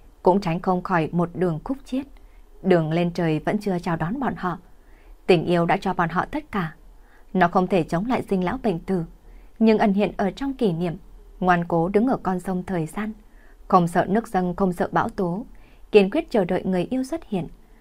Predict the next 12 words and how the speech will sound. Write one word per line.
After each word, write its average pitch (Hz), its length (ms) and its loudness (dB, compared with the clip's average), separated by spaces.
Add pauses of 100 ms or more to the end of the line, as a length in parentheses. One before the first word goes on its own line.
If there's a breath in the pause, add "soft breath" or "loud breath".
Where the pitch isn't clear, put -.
(240 soft breath)
Người 165 280 4
kia 165 280 2
nhất 240 140 0
định 180 200 2
sẽ 185 100 -2
xuất 285 220 -4
hiện, 170 240 -4 (360 soft breath)
mang 180 180 4
lại 170 160 2
cho 175 160 2
bạn 175 240 0
một 170 120 0